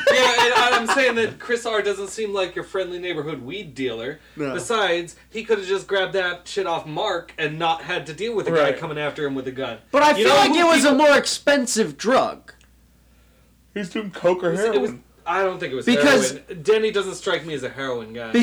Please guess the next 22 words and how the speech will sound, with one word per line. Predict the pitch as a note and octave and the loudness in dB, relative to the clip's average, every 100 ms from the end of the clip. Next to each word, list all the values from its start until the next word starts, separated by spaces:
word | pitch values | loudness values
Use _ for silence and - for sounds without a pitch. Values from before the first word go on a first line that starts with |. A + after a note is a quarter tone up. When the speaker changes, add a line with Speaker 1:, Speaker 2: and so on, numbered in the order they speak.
| B3 | 6
Speaker 3:
Yeah, | C4 B3 | 6 6
but | A3 | 2
I, | |
but | F3+ A#3+ | 2 0
you | G#3 | 4
know | A3+ | 4
Speaker 2:
Denny | D4 E4 | 4 4
was | C#4+ - | 2 0
struggling | - C4 A#3+ A3 | 2 2 2 -2
to | |
get | G#3 G#3 | 0 -2
the | E3 | -2
money. | D#3 G#3 G3+ - - | -2 0 0 -2 -6
Speaker 3:
But | - G#3+ E3+ D3 | -2 -2 -4 0
Denny | A3 C4+ C4 | 2 2 -2
strikes | - - G3 F#3 F3+ F3 | -4 0 2 2 -2 -8
me | E3+ F3 F3+ | -4 -4 -2
as, | C#3 C#3 | -2 -2
and | C#3+ | -4
it | C3+ | -10
was | - | -12
coke. | - G#2+ | -8 -8